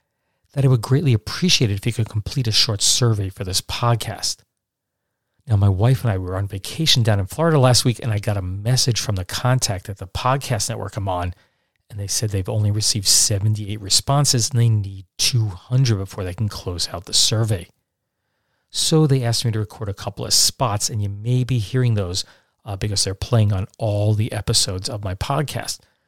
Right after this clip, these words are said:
But they've assured me that once we hit the magic two hundred number, they're gonna turn off those ads. So just where can you find this survey?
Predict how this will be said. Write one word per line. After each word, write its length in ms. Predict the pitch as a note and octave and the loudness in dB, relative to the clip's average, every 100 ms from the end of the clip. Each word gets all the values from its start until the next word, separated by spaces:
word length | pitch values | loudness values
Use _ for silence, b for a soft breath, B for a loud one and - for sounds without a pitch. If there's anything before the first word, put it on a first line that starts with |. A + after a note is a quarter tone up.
| _ _ _ | _ _ _
But 140 | A2+ | -8
they've 120 | A2 | -6
assured 480 | G2 - - C#3 B2+ | -2 0 0 0 0
me 60 | G#2+ | -2
that 320 | G2 F2 F#2 | -4 -8 -4
once 260 | G#2+ A#2 - | -2 0 2
we 120 | A#2+ | 2
hit 160 | B2 | 2
the 100 | - | 0
magic 460 | A2 A2 A2 A#2+ - | 0 2 2 -2 -4
two 240 | - C3+ | -2 2
hundred 360 | A2+ D3 A#2+ A#2 | 4 6 6 6
number, 300 | A2 G#2 G2+ b b b b | 4 2 -2 b b b b
they're 140 | A#2 | -4
gonna 200 | A2 A2 | -2 0
turn 360 | G#2 - F#2+ F#2 | 0 -4 -6 -8
off 200 | E2+ F2 | -8 -10
those 300 | G2 E2+ F#2+ | -8 -6 -6
ads. 580 | F2 F2+ F2+ E2+ - - _ _ _ _ _ _ _ _ _ _ _ | -4 -4 -4 -2 -4 -4 _ _ _ _ _ _ _ _ _ _ _
So 180 | - | 0
just 400 | A#2 - C3 - | 0 4 4 2
where 220 | G#2 G2+ G#2+ | -2 -6 -4
can 180 | - | -2
you 60 | G#2 | -2
find 420 | - - F2+ F#2+ | -2 -10 -6 -2
this 100 | A2+ | 2
survey? 420 | - C#3+ C#3 D#3 | 2 4 2 0